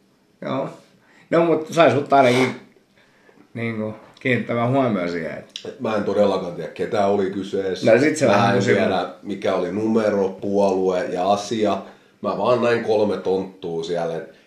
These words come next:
Speaker 2: hinnalla millä, et mä, mä niinku, mun vähän jäi semmonen olo, että yksi näistä tontuista oli se ehdokas itse.
Speaker 1: Joo.
Speaker 2: Ja sit se oli rekrytoinut jotkut kaksi tosi orpoa kaveria siihen mukaan.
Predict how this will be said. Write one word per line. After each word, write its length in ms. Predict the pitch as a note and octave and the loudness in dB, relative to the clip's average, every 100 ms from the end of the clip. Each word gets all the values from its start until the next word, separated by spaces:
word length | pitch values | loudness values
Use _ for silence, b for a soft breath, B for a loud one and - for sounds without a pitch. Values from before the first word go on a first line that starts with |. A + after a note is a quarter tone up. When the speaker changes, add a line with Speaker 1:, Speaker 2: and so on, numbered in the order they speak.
| b C3+ | b 0
Speaker 2:
hinnalla 540 | F#3 F#3+ D3+ B2+ A2 | 2 4 4 4 4
millä, 360 | A2+ A#2+ A2 - B B B | 2 2 2 -2 B B B
et 60 | A#2 | 0
mä, 160 | C#3 - | 0 0
mä 120 | D3 C3+ | 0 2
niinku, 440 | C#3+ B2 B2+ - - | 2 0 -6 -12 -20
mun 300 | D#3+ C#3+ C#3 | -2 0 2
vähän 320 | D#3 D#3 E3+ D3 | 2 2 4 4
jäi 120 | B2 | 2
semmonen 300 | A#2+ A2+ A2+ | 0 0 2
olo, 140 | B2 | 2
että 120 | G#2+ | 0
yksi 200 | C3 - | -4 -4
näistä 240 | A2+ F#2+ - | -2 -2 0
tontuista 500 | G#2 G#2 F#2 F2+ G2+ | -2 -2 -4 -6 -4
oli 220 | G2 F#2+ | -2 -2
se 260 | F2+ F2 - G#2+ | -2 -4 -6 -8
ehdokas 500 | F#2+ F2 E2 - E2+ | -8 -6 -10 -10 -12
itse. 460 | E2 - B2+ B2 - B B B B _ | -14 -6 -6 -6 -14 B B B B _
Speaker 1:
Joo. 120 | A#2 | -6
Speaker 2:
Ja 80 | A#2+ | -2
sit 180 | C3 C3 | -2 0
se 60 | B2+ | 0
oli 140 | A#2+ | 2
rekrytoinut 580 | C3 C3+ B2 A2+ G#2+ G#2+ | 2 2 0 2 2 2
jotkut 320 | G#2 G2+ - - | 0 -4 -16 -4
kaksi 300 | B2+ A#2+ - | -2 -2 -2
tosi 280 | A#2+ B2+ G#2+ | -2 0 0
orpoa 400 | G2+ - F#2+ F2 F#2 | 0 -2 -2 -2 -2
kaveria 380 | F2+ E2+ D#2 D2+ | -4 -4 -6 -8
siihen 280 | D#2 D#2+ E2 | -10 -10 -10
mukaan. 460 | F2 - E2 C#2+ | -10 -10 -12 -12